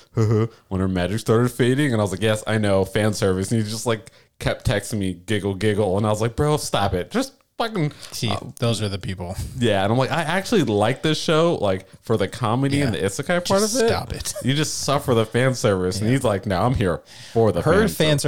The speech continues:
Speaker 2: service was pretty solid. It was, it reminded me of, uh, um, oh God, I just blanked on her fucking name from, uh, from Bleach, the cat girl.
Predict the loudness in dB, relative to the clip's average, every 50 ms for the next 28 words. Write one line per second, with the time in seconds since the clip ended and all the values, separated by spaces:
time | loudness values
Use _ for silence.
0 | 2 2 2 0 -2 -2 -2 -2 -2 -2 -2 -2 -2 0 0 0 0 -2 -2 -2
1 | -2 0 0 0 -2 -2 0 2 2 4 4 4 4 2 2 2 2 0 0 0
2 | 0 0 0 -2 0 0 0 0 0 0 -2 -4 -8 _ -20 -20 -20 -20 _ _
3 | _ -8 -4 -2 0 0 0 0 -2 -4 -6 -8 -12 -16 _ _ _ _ _ _
4 | _ _ _ _ _ _ _ _ _ _ _ _ -2 0 2 2 2 2 2 2
5 | 2 2 2 0 0 -2 0 0 0 0 2 0 0 0 0 -2 -2 -2 0 0
6 | 0 2 2 0 0 0 0 2 2 4 4 2 2 2 0 0 -2 -2 -2 -2
7 | 0 -2 -4 -6 -6 -4 0 0 0 0 -2 -4 -6 -8 -8 -10 _ _ _ _
8 | _ _ _ _ -8 -4 -2 -2 -2 -2 -2 -2 -4 -4 -6